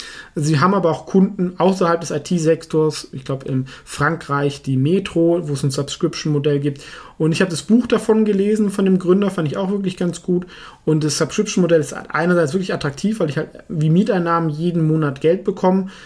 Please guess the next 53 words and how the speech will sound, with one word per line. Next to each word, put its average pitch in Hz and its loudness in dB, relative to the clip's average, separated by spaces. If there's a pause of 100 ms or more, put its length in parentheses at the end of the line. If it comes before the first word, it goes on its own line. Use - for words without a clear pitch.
dadurch 156 0
einfach 147 -2
relativ 175 0
defensiv. 190 2 (300)
Und 180 4
ich 180 2
glaub 190 2
auch, 151 -4 (260)
vielleicht 170 2
nicht 175 2
so 170 2
radikal 156 0
wie 151 2
der 143 4
Gründer, 208 2 (220)
aber 160 4
dass 160 -2
wir 160 2
uns 165 0
insgesamt 170 2
weniger 165 6
Sachen 143 -2
kaufen, 180 2
sondern 160 2
die 156 -2
eher 151 4
mieten, 170 0
weil's 135 -2
einfach 143 -4
effizienter 165 0
ist - -6 (300)
und 170 4
ich - 0
halt 170 4
auch - -6
immer 170 4
ein 160 2
gutes 165 -2
Produkt 147 -2
hab, 123 -4
ja. 165 0 (340)
Weil 147 2
früher, 220 6
ich - -4
hab 175 -2
zum 170 -2
Beispiel 160 0
einmal 170 2
ein - -6
Auto 196 4
gekauft 147 -2
und 160 0
dann 160 2